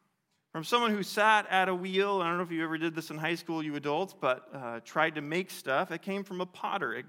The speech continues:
it came from somewhere. Now, what are, what are these pots for? Kids, anybody?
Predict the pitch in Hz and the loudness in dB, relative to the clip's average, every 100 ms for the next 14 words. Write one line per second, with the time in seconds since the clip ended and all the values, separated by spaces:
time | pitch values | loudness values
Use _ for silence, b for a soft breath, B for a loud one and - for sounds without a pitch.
0 | - 156 - 208 196 190 135 127 135 117 | -12 -12 -10 -8 -8 -8 -10 -10 -10 -8
1 | 110 98 92 _ _ _ _ b b b | -10 -12 -16 _ _ _ _ b b b
2 | b b b 151 156 233 415 190 - 190 | b b b -2 2 2 0 -4 -4 0
3 | 262 220 - 175 196 190 - 180 165 - | 0 0 -6 -10 -8 -8 2 6 6 4
4 | - - 156 110 85 - _ _ - 147 | -10 -6 -2 -2 -4 -10 _ _ -6 -6
5 | 175 151 156 165 | -6 -10 -8 -6